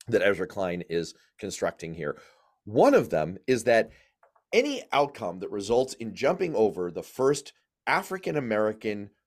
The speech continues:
female vice president to say, "Hey, thanks so much for your service, but we're going with this dude,"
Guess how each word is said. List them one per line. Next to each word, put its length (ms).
female 880
vice 300
president 540
to 100
say, 280
"Hey, 320
thanks 280
so 200
much 240
for 120
your 140
service, 420
but 240
we're 180
going 320
with 240
this 220
dude," 360